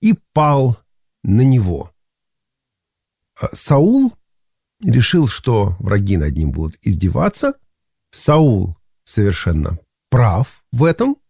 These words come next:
И дальше кажется, что Саул совершает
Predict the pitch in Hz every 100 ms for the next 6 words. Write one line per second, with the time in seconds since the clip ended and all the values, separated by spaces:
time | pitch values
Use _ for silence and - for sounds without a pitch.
0 | _ _ _ _ _ _ _ _ _ _
1 | _ - 165 143 254 277 - 185 - -
2 | 226 226 220 - 196 - - - 170 160
3 | - 147 143 196 190 - - 135 120 -
4 | 156 160 147 -